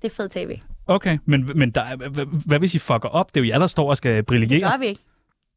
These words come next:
Speaker 2: Hold nu kæft.
Speaker 1: Det er rigtigt.
Speaker 2: Gør I ikke det?
Speaker 1: Jeg siger dig, hvis du kommer derind, du ved jo, du er derinde. Jeg har jo, jeg har taget en ret. Jeg kan huske, da jeg var gæstedommer,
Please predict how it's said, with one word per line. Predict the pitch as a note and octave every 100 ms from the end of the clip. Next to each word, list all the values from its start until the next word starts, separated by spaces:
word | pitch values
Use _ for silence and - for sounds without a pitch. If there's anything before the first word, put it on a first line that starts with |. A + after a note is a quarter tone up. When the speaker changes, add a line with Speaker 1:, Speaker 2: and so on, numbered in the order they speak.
| _ _ _ -
Speaker 2:
Hold | A2
nu | -
kæft. | - G#2 - -
Speaker 1:
Det | A#3 G#3+
er |
rigtigt. | C#4 - F#3
Speaker 2:
Gør | -
I | G3
ikke | G#3+ F#3
det? |
Speaker 1:
Jeg | F#3+
siger | B3+
dig, | C#4+
hvis | B3 -
du |
kommer | E4+ F4 C#4
derind, | B3+ C4 A#3
du | G#3+
ved | D4
jo, | B3
du | F#3+
er | F#3+ F#3+
derinde. | A3 F3+ F#3+ _ _ _ _ _
Jeg | F#3+
har | B3
jo, | G#3 F3+ A3 - -
jeg | F#3
har |
taget | - A3
en | G3+
ret. | G#3 -
Jeg | G#3
kan | G3+
huske, | C4 C#4+
da | B3+
jeg | A#3
var | G#3
gæstedommer, | G3 A3 - F3 E3+ -